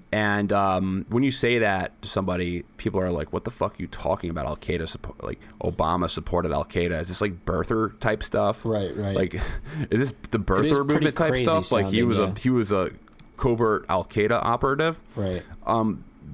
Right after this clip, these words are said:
Speaker 1: what people mean when someone says that Obama, like, the, at least I can't speak for everyone, but,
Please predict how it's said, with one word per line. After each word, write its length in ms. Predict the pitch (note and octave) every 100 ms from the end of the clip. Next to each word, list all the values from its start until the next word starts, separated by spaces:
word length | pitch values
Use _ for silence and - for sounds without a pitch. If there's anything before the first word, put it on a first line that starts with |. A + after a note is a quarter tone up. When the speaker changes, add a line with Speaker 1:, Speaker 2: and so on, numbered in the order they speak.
| -
Speaker 1:
what 160 | C#3+ -
people 300 | F3+ F#3 F#3
mean 520 | A#2 A2+ C3 D3 D#3+ - - - - - - - - - -
when 200 | G2+ A#2
someone 360 | - A#2 A#2+ A#2
says 400 | - G2 G#2+ G#2
that 220 | F#2 F2
Obama, 640 | F2+ F#2 E2 F#2 F#2+ G2 - -
like, 200 | E2 -
the, 240 | E2+ E2 -
at 140 | F2+
least 400 | C3 D3+ - - -
I 140 | A#2+
can't 240 | A#2+ B2+ G#2+
speak 220 | B2 A2
for 120 | G2+
everyone, 460 | F#2 G#2 A#2+ A#2+ A#2
but, 360 | G#2+ F#2 F2